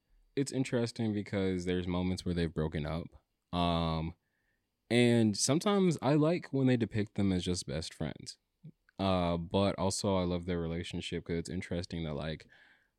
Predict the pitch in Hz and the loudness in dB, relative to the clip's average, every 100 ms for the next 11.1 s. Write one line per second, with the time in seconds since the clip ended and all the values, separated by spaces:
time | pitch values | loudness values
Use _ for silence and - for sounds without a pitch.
0 | _ _ _ _ _ _ 101 113 120 120 | _ _ _ _ _ _ 2 4 4 2
1 | 113 104 98 92 95 92 90 - 90 90 | 2 0 0 -2 -2 0 -2 -2 0 2
2 | 85 80 80 87 90 90 87 85 85 85 | 0 0 0 -2 -4 -4 -4 -4 -2 -2
3 | 87 87 85 85 - 80 - 92 78 - | -2 -2 -4 -6 -6 -6 -6 -8 -8 -8
4 | 82 78 85 - 82 87 82 85 - 80 | -8 -8 -10 -10 -8 -8 -8 -10 -8 -10
5 | 69 82 85 82 85 98 113 _ _ _ | -8 -8 -6 -6 -4 -6 -8 _ _ _
6 | _ _ - 92 95 90 - - 92 90 | _ _ -14 -2 2 2 0 -6 -4 -2
7 | 90 98 95 90 87 87 87 82 73 80 | 0 0 -2 -2 -4 -4 -4 -6 -6 -8
8 | 82 - 80 - 80 78 - 82 78 80 | -8 -8 -8 -8 -8 -8 -8 -8 -8 -8
9 | 85 76 76 71 80 87 - 76 85 - | -8 -8 -8 -10 -10 -12 -14 -10 -8 -8
10 | 73 52 50 107 - 80 78 73 65 - | -10 -10 -14 -14 -10 -10 -8 -10 -10 -10